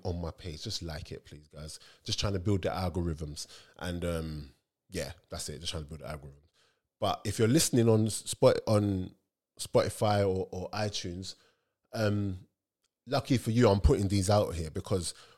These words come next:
what you, what normally happens with the audios, I only put the audios that I have with guests on.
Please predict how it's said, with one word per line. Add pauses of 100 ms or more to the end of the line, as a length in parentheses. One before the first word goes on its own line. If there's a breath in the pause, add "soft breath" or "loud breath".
what
you,
what
normally
happens
with
the
audios, (360 soft breath)
I
only
put
the
audios
that
I
have
with
guests
on.